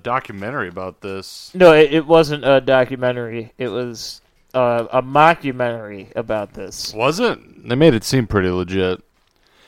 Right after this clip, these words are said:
Speaker 1: Anyways,
Speaker 2: That was the
Speaker 1: uh,
Speaker 2: point.
Speaker 1: it was the car accident that Paul McCartney was in, and he supposedly actually died in it, and some British government,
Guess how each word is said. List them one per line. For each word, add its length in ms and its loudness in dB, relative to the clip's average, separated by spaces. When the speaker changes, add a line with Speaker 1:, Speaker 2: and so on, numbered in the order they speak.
Speaker 1:
Anyways, 400 10
Speaker 2:
That 140 10
was 100 8
the 60 10
Speaker 1:
uh, 300 10
Speaker 2:
point. 300 0
Speaker 1:
it 40 2
was 200 0
the 80 -2
car 280 8
accident 460 2
that 140 0
Paul 260 -2
McCartney 400 2
was 180 -4
in, 300 -6
and 540 -8
he 880 -12
supposedly 1040 4
actually 520 0
died 600 6
in 180 -2
it, 260 -2
and 500 -8
some 680 -6
British 680 0
government, 640 0